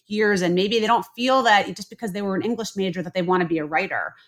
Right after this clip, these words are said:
or they wanna go in a different direction. So I think the first thing is we have to just ask the question, really assess, uh, where they're at. The next thing I offer is sometimes our kids have a hard time seeing what they're good at. And I think it's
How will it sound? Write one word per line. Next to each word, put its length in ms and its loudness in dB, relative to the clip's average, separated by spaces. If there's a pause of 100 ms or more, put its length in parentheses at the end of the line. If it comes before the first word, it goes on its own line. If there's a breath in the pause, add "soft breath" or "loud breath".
or 80 -8
they 100 0
wanna 220 4
go 160 2
in 60 2
a 80 0
different 260 -6
direction. 380 -4
So 100 -4
I 80 -2
think 160 -6
the 60 -16
first 200 -6
thing 100 2
is 60 0
we 80 -2
have 120 2
to 80 -8
just 160 -6
ask 200 2
the 80 -14
question, 520 -2
really 320 -4
assess, 480 -2 (400 soft breath)
uh, 260 -2 (120)
where 320 0
they're 180 0
at. 320 0 (300 soft breath)
The 60 -2
next 260 4
thing 180 4
I 160 4
offer 440 2
is 240 -4 (300)
sometimes 680 4 (400)
our 140 2
kids 540 -4
have 180 -8
a 40 -4
hard 360 2
time 300 2
seeing 360 0
what 140 -2
they're 140 -2
good 220 -4
at. 200 -4 (460)
And 100 4
I 80 4
think 260 -2
it's 360 -4